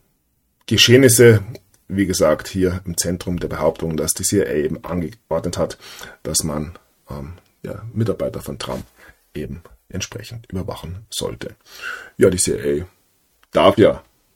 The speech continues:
auf amerikanischem Boden machen, was sie wollen. Das ist ja auch allgemein bekannt. <laughs> Hochverrat.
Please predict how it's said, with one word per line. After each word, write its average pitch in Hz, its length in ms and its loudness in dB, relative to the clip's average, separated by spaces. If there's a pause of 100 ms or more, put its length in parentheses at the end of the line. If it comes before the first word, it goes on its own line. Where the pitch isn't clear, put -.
(1000)
auf 87 380 2
amerikanischem 78 640 -6
Boden 69 320 -6
machen, 85 300 0
was 78 120 -6
sie - 160 -10
wollen. 62 460 -8
Das - 240 -12
ist - 140 -12
ja - 100 -6
auch - 180 -10
allgemein - 400 -12
bekannt. 110 420 -14 (920)
<laughs> 113 80 -6 (1300)
Hochverrat. - 560 -4